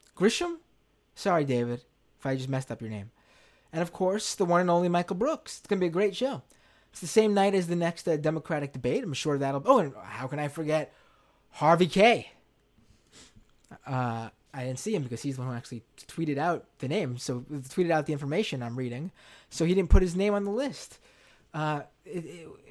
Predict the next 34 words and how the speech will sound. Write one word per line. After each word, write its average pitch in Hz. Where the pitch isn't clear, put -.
it's 165
the 147
same 220
night 262
as 247
the 226
debates, 160
uh, 127
in 160
New 143
Hampshire 143
on 127
Friday. 117
What 147
I'll 165
probably 220
do 120
is, 127
obviously, 135
I'm 135
gonna 135
do 131
the 165
live 131
show 117
in 139
Brooklyn 117
'cause -
that's 135
gonna 139
be 139
tons 139
of 156
fun. 113